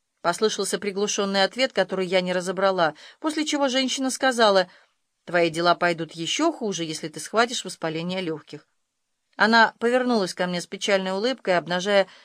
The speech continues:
чрезмерно большие вставные зубы. «Это чертовка Фиона! У неё платье без рукавов, которое едва прикрывает задницу.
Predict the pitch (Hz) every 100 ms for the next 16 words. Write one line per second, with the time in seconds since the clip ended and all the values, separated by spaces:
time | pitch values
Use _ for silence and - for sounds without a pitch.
0 | _ _ _ - 277 262 269 185 170 165
1 | 160 233 220 - 165 165 175 160 156 147
2 | - _ _ _ _ _ _ _ _ -
3 | 240 240 226 - 214 - 254 240 214 -
4 | 214 247 269 175 156 - _ _ _ _
5 | _ _ 403 392 349 311 392 403 226 202
6 | 208 220 240 226 202 190 185 208 196 196
7 | 214 214 208 214 214 214 208 190 220 185
8 | 156 - 165